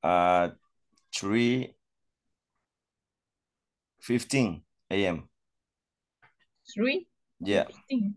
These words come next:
Speaker 1: On Saturday and Sunday, I get up at five o'clock in the morning.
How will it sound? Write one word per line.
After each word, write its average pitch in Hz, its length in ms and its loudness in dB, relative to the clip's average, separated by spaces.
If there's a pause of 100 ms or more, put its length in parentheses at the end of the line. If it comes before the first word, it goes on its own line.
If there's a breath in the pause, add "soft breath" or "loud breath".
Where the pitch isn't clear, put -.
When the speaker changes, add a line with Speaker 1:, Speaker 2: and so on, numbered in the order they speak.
Speaker 1:
On 196 260 0
Saturday 113 1000 2
and 98 300 -2
Sunday, 117 680 0 (840)
I 98 120 2
get 95 160 2
up 95 180 2
at 98 240 2
five 101 340 4
o'clock 90 320 -4 (220)
in 82 60 -4
the 85 80 0
morning. 80 340 -2